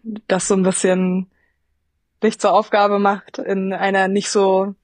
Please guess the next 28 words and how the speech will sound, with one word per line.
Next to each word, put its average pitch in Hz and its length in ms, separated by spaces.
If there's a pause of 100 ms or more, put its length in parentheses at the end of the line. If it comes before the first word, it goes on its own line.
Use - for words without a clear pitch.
(220)
arschlochfreien 196 800
Welt, 208 360 (440)
ähm, 185 560 (960)
wie 208 120
man 196 360
mit 185 160
sich 202 220
umgeht, 185 380
wie 190 40
man 190 180
mit 185 140
anderen 185 320
umgeht. 180 500
Das - 140
ist 175 140
natürlich - 640
schon 202 320
was, 175 260
was 180 160
mich 170 180
einfach - 340
geprägt - 400
hat 180 160
und 180 160
womit 175 280
mich, - 380
mich 180 220
auseinandersetze. 175 960